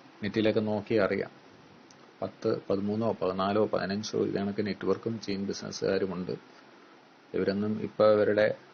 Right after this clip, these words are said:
ഔട്ട്ലെറ്റ് വാങ്ങുന്ന, സാധനം വാങ്ങുന്ന സ്ഥലമോ മറ്റ് മീറ്റിങ്ങോ ഒന്നും കാണാൻ പോലും ഇല്ലാത്ത കമ്പനികളുണ്ട്. പിന്നെ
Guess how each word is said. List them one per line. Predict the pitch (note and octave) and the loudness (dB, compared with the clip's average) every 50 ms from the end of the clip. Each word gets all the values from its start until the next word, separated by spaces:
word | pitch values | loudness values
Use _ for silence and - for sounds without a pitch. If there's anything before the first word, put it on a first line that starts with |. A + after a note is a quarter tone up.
| - - | -2 -2
ഔട്ട്ലെറ്റ് | F#2+ - - A2+ G#2+ G#2 - - A2+ A2 - - - - - - - - - - - - - - - - - | -2 -2 0 0 0 0 2 2 2 2 2 -2 -6 -14 -20 -20 -20 -20 -20 -20 -20 -20 -20 -20 -16 -8 -4
വാങ്ങുന്ന, | G2+ G2+ G2 G2 G2+ G2+ G#2 G2 | -4 -2 0 0 0 0 -2 -2
സാധനം | - - F#2+ F2+ F2+ F#2 G2 G2+ G#2 G#2+ | 0 2 2 2 2 0 0 -2 -2 -2
വാങ്ങുന്ന | G#2 G#2 G#2 G#2 G#2 G#2 - | -2 -2 -2 -2 -2 -2 0
സ്ഥലമോ | A2+ G#2+ G#2+ G#2+ A2 A2+ A2+ - - - - - - - - - - - - - - - | 0 0 0 0 0 -2 -4 -6 -10 -16 -20 -20 -20 -20 -20 -20 -20 -20 -20 -14 -10 -8
മറ്റ് | F2+ - - - G2+ | -8 -4 -2 0 2
മീറ്റിങ്ങോ | G2+ G2 F#2+ F#2 F#2+ - G#2+ G#2+ A2 A2+ A2+ A#2+ B2+ - - - | 2 2 0 0 -2 -4 -2 -2 0 0 -2 -2 -4 -8 -10 -8
ഒന്നും | G2+ G2+ A2+ B2+ C#3 C#3+ C#3+ - - - | -6 -4 -2 -2 -4 -4 -8 -8 -2 0
കാണാൻ | G2+ G#2 A2 A#2 B2+ C#3 C#3+ | 2 2 2 2 2 2 2
പോലും | D3 D3 D3 C#3+ C3 | 2 2 2 2 0
ഇല്ലാത്ത | B2 A#2+ A#2+ B2 C#3 - - - - - B2 A#2+ A#2+ | 2 2 2 2 2 0 -2 -6 -4 0 0 0 2
കമ്പനികളുണ്ട്. | A#2+ A2 A2 A2 G#2+ G#2 G2 F#2 F2+ - - - - - - - - - - - - - - | 2 0 0 0 0 0 -2 -4 -4 -8 -12 -16 -18 -18 -20 -20 -20 -20 -20 -20 -20 -16 -10
പിന്നെ | G#2 G#2 G2+ G#2+ | -6 -4 -2 -2